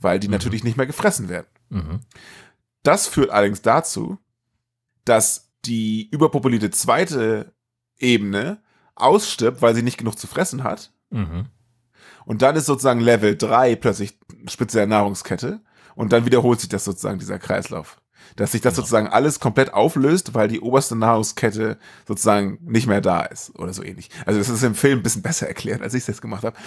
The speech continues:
Speaker 1: Aber ich fand das sehr, sehr spannend und würde allein deswegen, ähm, empfehlen, diesen Film zu gucken, aber sich auf jeden Fall entweder vorher oder nachher einem Faktencheck zu unterziehen, ähm, was die ge-, be-, getroffenen Aussagen in Seaspiracy,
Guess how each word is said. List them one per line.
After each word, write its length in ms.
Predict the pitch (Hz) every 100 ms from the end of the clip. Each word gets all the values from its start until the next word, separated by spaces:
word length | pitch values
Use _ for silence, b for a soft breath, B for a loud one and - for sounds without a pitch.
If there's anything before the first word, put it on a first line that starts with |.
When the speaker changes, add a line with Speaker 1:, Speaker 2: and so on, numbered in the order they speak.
| B
Speaker 1:
Aber 300 | - 131 139 - 131
ich 100 | 139
fand 140 | 160
das 100 | 156
sehr, 100 | 147
sehr 140 | 127
spannend 380 | 123 - 156 175
und 120 | 127
würde 140 | 131 117
allein 220 | 120 117
deswegen, 440 | 143 - 139 131 - B B B
ähm, 180 | 110 117
empfehlen, 460 | 107 113 151 170 160
diesen 180 | 131 127
Film 220 | 151 143
zu 100 | 113
gucken, 420 | - 170 185 202 b b
aber 280 | 117 131 135
sich 300 | 131 135 -
auf 120 | 117 135
jeden 100 | 127
Fall 100 | 113
entweder 240 | 127 123
vorher 340 | - 127 143
oder 140 | 110 117
nachher 520 | 104 117 - 127 123 B B B
einem 240 | 107 107
Faktencheck 680 | - 143 - - - 127 -
zu 100 | -
unterziehen, 680 | 113 113 98 - 101 98 98 B B
ähm, 300 | 98 98 98
was 240 | 101 - -
die 480 | 104 98 90 90 - _
ge-, 340 | - 107 80
be-, 320 | 95 104 95 92
getroffenen 640 | 107 - - 104 110 98
Aussagen 640 | 98 117 - 110 104 101
in 160 | 87 104
Seaspiracy, 800 | - 101 - 101 98 - 101